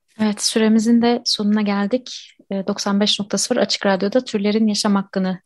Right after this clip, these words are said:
dinlediniz. Bugün savaşların iklim krizine, gezegene ve insan olmayan hayvanlara verdiği zararlardan bahsettik. Umuyoruz ki tüm savaşlar bir daha asla olmamak üzere sonlanır diyelim. Sorularınız, yorumlarınız için bize e-mail ile ulaşabilirsiniz. Mailimiz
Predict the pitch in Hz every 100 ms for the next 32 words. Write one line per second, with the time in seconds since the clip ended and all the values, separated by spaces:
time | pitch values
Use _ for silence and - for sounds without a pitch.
0 | - 185 185 190 240 262 - - 208 208
1 | - - _ - - 196 196 - 196 220
2 | 202 - 208 202 190 180 185 226 202 190
3 | 190 196 214 214 208 208 190 - 202 196
4 | 190 180 180 185 180 185 190 208 190 180
5 | 180 190 180 175 175 175 180 180 175 175
6 | 170 175 170 - 180 - 262 - - -
7 | - _ - 208 190 180 - - 233 240
8 | 196 - 175 175 - 214 202 185 185 202
9 | - _ _ _ 185 196 185 185 180 180
10 | 175 185 196 233 - - 202 185 185 185
11 | 180 - - - - 180 175 233 226 -
12 | 202 196 196 214 208 190 190 190 202 -
13 | - 226 208 202 - 202 196 185 190 185
14 | 185 - 185 214 - 185 208 240 - 202
15 | 190 190 196 -